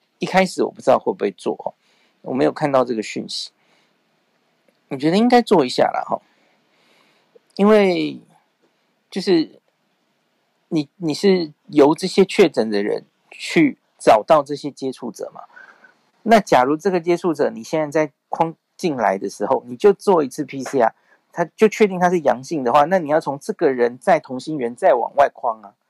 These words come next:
因为那个框的范围是不一样的嘛。对，所以我觉得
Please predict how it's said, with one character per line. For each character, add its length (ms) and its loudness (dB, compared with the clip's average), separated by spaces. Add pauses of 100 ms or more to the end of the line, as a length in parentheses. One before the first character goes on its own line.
(380)
因 80 -6
为 60 -2
那 100 -6
个 80 -8
框 260 -4
的 80 -8
范 200 -6
围 120 -8
是 80 -16
不 220 -8
一 120 -16
样 200 -2
的 80 -16
嘛。 80 -20 (840)
对， 160 -2
所 120 -2
以 60 4
我 140 4
觉 160 -2
得 320 4